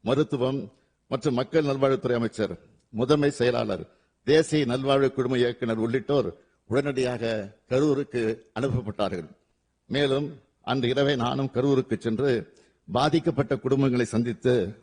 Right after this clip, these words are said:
ஆறுதல் கூறினேன். கரூர் துயரத்தை கேள்விப்பட்டதும் என்னால் வீட்டில் இருக்க முடியவில்லை. அதனால்தான் உடனடியாக கரூருக்கு அன்றைய இரவே சென்றேன். மருத்துவமனையில் சிகிச்சை பெற்றவர்களை நேரில் பார்வையிட்டு மருத்துவரோடு ஆலோசித்து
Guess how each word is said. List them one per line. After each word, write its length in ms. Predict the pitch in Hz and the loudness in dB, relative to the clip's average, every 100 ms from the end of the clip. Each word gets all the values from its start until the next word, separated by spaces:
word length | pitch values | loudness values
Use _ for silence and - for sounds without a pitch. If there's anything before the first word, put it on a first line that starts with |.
| _ | _
ஆறுதல் 580 | 104 135 135 123 120 - | -4 -2 0 -2 -4 -6
கூறினேன். 580 | - 113 104 98 - _ _ _ _ _ | -2 0 -2 -6 -10 _ _ _ _ _
கரூர் 280 | 135 170 185 | 2 6 6
துயரத்தை 440 | 180 156 143 - 127 | 6 2 2 0 -2
கேள்விப்பட்டதும் 720 | 127 139 135 117 123 139 98 - _ _ | -2 0 0 -2 -2 -2 -6 -10 _ _
என்னால் 480 | - 135 135 135 135 - - | -4 0 0 0 -2 -12 2
வீட்டில் 300 | 143 139 127 | 4 4 0
இருக்க 280 | 120 117 120 | -2 0 0
முடியவில்லை. 480 | 110 107 98 95 - _ _ _ | 2 2 2 -2 -4 _ _ _
அதனால்தான் 680 | - 117 127 120 135 147 98 - _ _ - | -6 -2 0 0 -2 -2 -6 -10 _ _ -4
உடனடியாக 640 | 110 156 147 139 139 139 | 0 4 4 4 2 0
கரூருக்கு 680 | 113 135 131 123 127 107 98 - _ _ | 0 4 4 2 0 -2 -2 -10 _ _
அன்றைய 400 | 113 127 135 120 | -4 0 0 2
இரவே 380 | 123 127 131 135 | 2 2 0 -4
சென்றேன். 560 | - 117 107 107 95 - _ _ _ - | -6 -2 0 0 -2 -8 _ _ _ -2
மருத்துவமனையில் 640 | 143 180 185 175 160 147 | 0 2 4 4 4 2
சிகிச்சை 360 | 131 151 147 | -2 -2 -2
பெற்றவர்களை 640 | 123 123 131 123 120 113 110 _ _ | -2 -2 -2 -2 -2 -2 -6 _ _
நேரில் 400 | - 139 151 147 123 | -4 0 0 0 2
பார்வையிட்டு 760 | 123 123 117 - 135 95 90 - _ | 2 2 0 0 0 0 -4 -12 _
மருத்துவரோடு 600 | - 123 156 170 151 135 | -4 2 2 4 4 4
ஆலோசித்து 680 | 113 131 127 110 - 123 98 | 2 0 0 -4 -2 0 -2